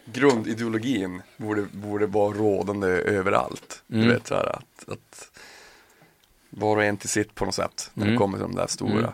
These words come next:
Speaker 1: Då skulle världen se så mycket bättre ut.
Speaker 2: Mm.
Speaker 1: Verkligen.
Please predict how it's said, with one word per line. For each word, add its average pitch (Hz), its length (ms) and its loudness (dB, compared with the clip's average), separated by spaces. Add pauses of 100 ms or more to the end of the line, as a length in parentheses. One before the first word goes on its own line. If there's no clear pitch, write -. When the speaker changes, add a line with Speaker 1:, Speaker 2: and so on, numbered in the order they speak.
(180)
Speaker 1:
Då 113 100 -4
skulle 107 280 -4
världen 107 320 2
se 101 180 -4
så - 100 -8
mycket 104 220 -8
bättre 107 340 -4
ut. - 280 -10
Speaker 2:
Mm. 104 240 -2 (1120)
Speaker 1:
Verkligen. - 420 -4